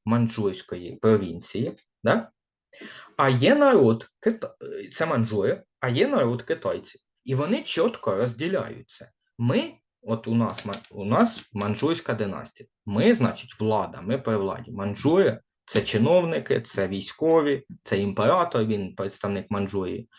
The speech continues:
От ми влада. Ви там, китайці, тусуйтеся по собі.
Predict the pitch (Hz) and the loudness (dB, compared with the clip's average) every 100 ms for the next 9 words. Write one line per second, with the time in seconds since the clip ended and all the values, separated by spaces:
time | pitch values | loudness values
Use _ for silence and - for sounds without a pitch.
0 | - _ 87 113 113 143 190 127 92 92 | -20 _ 2 2 6 6 6 4 2 -4
1 | 95 95 85 98 - - 101 151 302 294 | -2 -2 -2 -10 -14 -12 2 2 2 2
2 | 214 196 180 175 151 139 - 120 117 - | 2 4 2 4 4 2 -2 -4 -6 -6
3 | 120 180 175 117 - - 101 - 95 | -4 -2 0 0 0 -2 -2 -4 -8